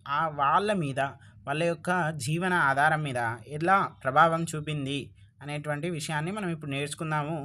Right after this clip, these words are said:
ఓకేనా అండి? మనం only ఇంపార్టెంట్ పాయింట్స్ చెప్తున్నాం కాబట్టి మీరు ఒక్కరికి రెండు సార్ల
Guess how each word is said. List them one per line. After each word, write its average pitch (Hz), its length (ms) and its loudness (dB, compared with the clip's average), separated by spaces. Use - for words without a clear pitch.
ఓకేనా 160 240 -4
అండి? 156 180 -2
మనం 147 180 -4
only 196 140 -2
ఇంపార్టెంట్ 185 500 -2
పాయింట్స్ 170 280 -2
చెప్తున్నాం 151 360 -6
కాబట్టి 151 240 -2
మీరు 147 200 -4
ఒక్కరికి 165 480 -10
రెండు 143 200 -4
సార్ల 160 540 2